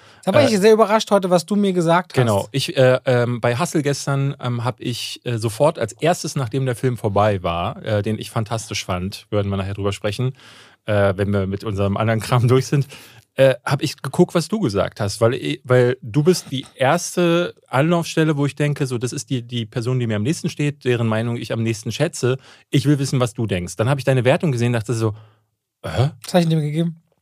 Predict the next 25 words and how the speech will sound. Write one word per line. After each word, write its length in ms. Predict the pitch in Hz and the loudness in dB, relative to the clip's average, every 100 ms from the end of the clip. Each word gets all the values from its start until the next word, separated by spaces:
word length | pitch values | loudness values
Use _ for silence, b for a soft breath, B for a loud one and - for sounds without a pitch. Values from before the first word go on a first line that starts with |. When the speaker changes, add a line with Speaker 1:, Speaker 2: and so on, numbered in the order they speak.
| - - | -18 -2
Speaker 2:
Sechseinhalb. 580 | 113 - 101 101 87 - _ _ | -2 0 0 0 -2 -12 _ _
Sechseinhalb, 720 | - 120 131 113 127 160 - | -6 -2 0 2 2 2 2
äh, 240 | 131 127 120 | 2 2 2
gesamt 480 | 110 117 165 190 | 0 2 2 -2
und, 720 | - 127 127 131 131 131 - - | -4 -2 -2 -2 -4 -6 -10 -8
äh, 560 | - 120 117 113 113 117 | -2 0 2 2 0 0
nee, 240 | 131 110 - _ _ | 0 -2 -2 _ _
ja, 160 | - - | 0 2
Speaker 1:
Sechseinhalb 60 | 185 | 2
Speaker 2:
gesamt 320 | 113 175 185 | 4 4 6
Speaker 1:
und 60 | 165 | 4
Speaker 2:
und 60 | |
Speaker 1:
sechs 120 | 127 165 | 4 4
Speaker 2:
sieben, 200 | 143 151 | 4 4
Speaker 1:
oder 100 | 143 | 2
so? 60 | |
Speaker 2:
sieben 240 | 113 131 143 | 0 2 2
im 120 | 123 | 2
Genre. 540 | 113 110 104 90 85 - b - | 4 4 4 0 -4 -10 b 0
Speaker 1:
Aha. 180 | 151 | 2
Speaker 2:
Und 60 | 147 | 2
ich 80 | 113 | 0
dachte 240 | - - | -4 -4
so, 120 | 98 85 _ _ - | -6 -8 _ _ -2
"Hä? 200 | 139 | 0